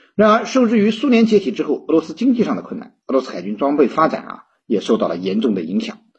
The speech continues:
自从俄罗斯独立以来，俄罗斯海军就再没有建成过五千吨以上的水面作战舰艇。水面舰艇呈现出了大舰老、新舰小的特点。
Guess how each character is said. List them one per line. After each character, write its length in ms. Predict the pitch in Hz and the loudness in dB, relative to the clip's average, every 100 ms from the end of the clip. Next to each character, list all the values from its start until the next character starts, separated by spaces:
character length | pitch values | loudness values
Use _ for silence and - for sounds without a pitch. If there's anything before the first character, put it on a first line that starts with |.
| _ _ _ | _ _ _
自 120 | 160 | 0
从 280 | 151 143 147 | 4 4 4
俄 80 | |
罗 80 | 147 | 2
斯 160 | 147 156 | 2 0
独 180 | 143 151 | 4 6
立 180 | 208 | 6
以 60 | 110 | 4
来， 320 | 85 101 - _ _ | 2 -2 -4 _ _
俄 60 | |
罗 80 | 139 | 0
斯 80 | 135 | 0
海 140 | 107 | -4
军 240 | 92 123 131 | -2 0 0
就 180 | 127 107 | 0 -2
再 300 | - 254 175 | 0 0 2
没 140 | 143 | 2
有 120 | 113 | 0
建 240 | 95 170 117 | 0 0 0
成 180 | 98 | -2
过 180 | 123 120 | 0 0
五 340 | - 104 90 92 | 0 -10 -10 -10
千 260 | - 143 | -4 2
吨 220 | 147 147 | 4 4
以 60 | 95 | 2
上 220 | - 104 | -2 -4
的 160 | 87 - | -4 -14
水 240 | - - 85 | -10 -8 -2
面 180 | 110 | -2
作 120 | - 113 | 0 -4
战 120 | 92 | -4
舰 140 | - | -8
艇。 160 | - _ _ _ - _ | -10 _ _ _ -20 _
水 120 | - | 4
面 140 | 151 175 | 4 6
舰 120 | 165 | 4
艇 200 | 120 98 | 2 0
呈 240 | - 127 | 0 0
现 280 | 143 160 110 | 2 2 2
出 200 | - 139 | 2 2
了 360 | 131 - - _ | 2 0 -8 _
大 200 | 180 147 | -4 -2
舰 240 | - 131 | 0 2
老、 360 | 104 78 - - _ | 2 -2 -10 -16 _
新 300 | - 196 190 | 0 2 6
舰 200 | 190 127 | 4 2
小 160 | - | -2
的 100 | 76 | -6
特 120 | - | -4
点。 140 | 104 | -6